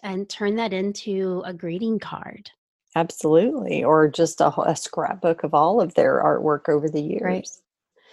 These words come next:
Speaker 1: Yeah, just, so finding ways to mesh art with your life. So whatever your current,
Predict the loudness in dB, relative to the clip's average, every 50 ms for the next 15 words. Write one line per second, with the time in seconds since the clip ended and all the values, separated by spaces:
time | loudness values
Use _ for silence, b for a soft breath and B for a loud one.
0 | b b b b b b -2 -2 -2 -4 -2 -2 -2 -2 -4 -6 -4 -2 -2 -2
1 | 0 0 0 0 2 2 0 0 0 0 0 -2 -2 -2 -2 -2 -2 -2 -2 -4
2 | -4 -6 -8 -10 -12 -12 -12 -10 -6 -4 -2 -2 -2 -2 -4 -6 -6 -8 B B
3 | B B B _ _ _ -8 -4 -2 0 0 0 0 -2 -4 -6 -6 -8 -8 -6
4 | _ -2 0 0 0 -2 -6 -8 -12 -18 -18 -18 _ _ _ _ -12 -8 -6 -6
5 | -6 -4 -4 -2 -2 -2 -2 -2 -2 -4 -4 -6 -8 -10 -8 -6 -4 -2 -2 -2
6 | -2 -2 -4 -6 -6 -8 -8 -10 -14 -16 -12 -10 -8 -6 -6 -4 -6 -6 -8 -10
7 | -16